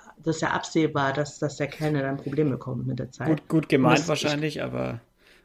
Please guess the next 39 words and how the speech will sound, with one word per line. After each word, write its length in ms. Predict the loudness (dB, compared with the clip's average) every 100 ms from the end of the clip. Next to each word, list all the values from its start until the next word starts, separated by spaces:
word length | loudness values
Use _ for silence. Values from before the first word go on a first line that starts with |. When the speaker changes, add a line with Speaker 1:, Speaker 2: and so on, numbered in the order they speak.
| _
Speaker 2:
auf 220 | -14 -8
Dauer. 320 | -2 0 2
Speaker 1:
Ja, 200 | 2 4
das 180 | 2 0
ist 80 | 0
halt 140 | 0
so, 260 | 2 0 0
so, 280 | 4 4 4
so, 380 | 4 4 4 4
so 100 | 4
ein 100 | 4
Miteinander. 800 | 4 4 6 6 6 4 2 2
Und 360 | 2 2 -2
heute 260 | -2 0 2
erlebe 240 | 2 2
ich 100 | 2
das 140 | -2 0
oft, 260 | -2 0
dass 140 | -4 0
der 120 | -2
Kellner 400 | 0 2 4 4
sagt, 240 | 0 0
„Nee, 120 | 0 2
möchte 260 | 0 -2
ich 100 | -4
nicht“, 240 | -4 -4 -2
ne? 200 | -2 0
Aber 320 | 0 0 0
das 200 | -2 0
wäre 180 | 0 0
früher 200 | 2 6
eine 120 | 6
Beleidigung 520 | 6 4 2 0 -2
gewesen, 400 | -2 -4 -6 -8 -4
wenn 100 | -2
du 80 |
nicht 160 | -4 -6
mittrinkst. 460 | -10 -10 -18 _ _ _ _ _ -14
Speaker 2:
Mhm. 300 | -10 -8 -10